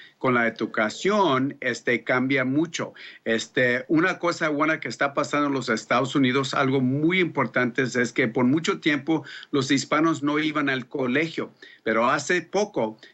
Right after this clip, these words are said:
que ahorita los hispanos están yendo más al colegio, por el porcentaje que los anglo.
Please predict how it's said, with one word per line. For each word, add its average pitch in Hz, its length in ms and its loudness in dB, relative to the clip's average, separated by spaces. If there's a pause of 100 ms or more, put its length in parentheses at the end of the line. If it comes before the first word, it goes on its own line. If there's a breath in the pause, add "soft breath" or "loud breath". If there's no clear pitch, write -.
que 127 140 2
ahorita 151 400 2
los 160 240 -2
hispanos 147 540 0
están 143 240 2
yendo 143 340 0
más 135 320 0
al 151 160 -4
colegio, 135 540 0
por 131 180 0 (220)
el 120 160 0
porcentaje 139 840 0 (280 loud breath)
que 165 100 2
los 160 200 2
anglo. 135 380 0